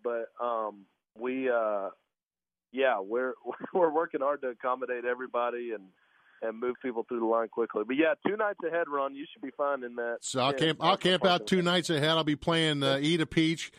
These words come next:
Speaker 2: the Allman Brothers,
Speaker 1: <laughs>
Speaker 2: and have a
Speaker 1: Yeah.
Speaker 2: little, little party. We'll be jamming until you guys show up, so I'll be the first one in line this time.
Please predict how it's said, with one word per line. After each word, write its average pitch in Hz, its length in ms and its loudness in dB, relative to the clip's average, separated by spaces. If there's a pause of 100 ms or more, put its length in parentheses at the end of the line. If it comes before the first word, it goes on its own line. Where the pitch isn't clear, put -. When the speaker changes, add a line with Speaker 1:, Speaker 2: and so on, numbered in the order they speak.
(220)
Speaker 2:
the 127 80 2
Allman 160 320 4
Brothers, 151 500 4
Speaker 1:
<laughs> - 640 -4
Speaker 2:
and 123 140 2
have 156 120 4
a 139 40 6
Speaker 1:
Yeah. 151 60 4
Speaker 2:
little, 147 120 2
little 151 240 2
party. 160 400 2
We'll 147 140 2
be 143 100 0
jamming 151 460 0
until 143 240 0
you 139 100 -2
guys 143 280 0
show 135 240 0
up, 143 140 0
so 127 120 -2
I'll 123 40 0
be 127 120 2
the 120 80 0
first 127 300 -2
one 117 100 0
in 113 100 0
line 110 240 0
this 92 160 -6
time. 82 280 -4